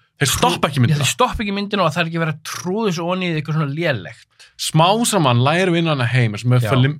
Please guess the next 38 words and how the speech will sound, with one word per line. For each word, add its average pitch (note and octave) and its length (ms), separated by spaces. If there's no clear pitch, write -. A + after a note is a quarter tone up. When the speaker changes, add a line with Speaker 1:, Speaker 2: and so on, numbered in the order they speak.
Speaker 1:
Familiars, C3+ 580
hann A#2+ 160
að G#2+ 140
Speaker 2:
Já. A#2 80
Speaker 1:
löggan, C#3 560
allt A#2+ 180
það D3 400
dót, C#3+ 300
fáum C3+ 220
að B2 80
sjá D3 80
þetta B2 160
council C#3+ 800
Speaker 2:
Mhm. A#2+ 260
Speaker 1:
sem C3 220
að B2+ 560
Speaker 2:
Og B2 80
hvað C#3 160
Pure D3 260
Blood C#3 220
þýðir C#3 400
Speaker 1:
Já, D3+ 160
Speaker 2:
og A#2+ 80
svona C3+ 160
dæmi. C3+ 340
Speaker 1:
allt F3 140
þetta. D#3 380
Þetta D3 60
er C#3+ 80
svo D3 80
vel A3 160
gert. - 400
Speaker 2:
Mjög B2 220
vel G2+ 120
gert. G2+ 200
Geggja E3+ 300
world B2 180
building. E2+ 300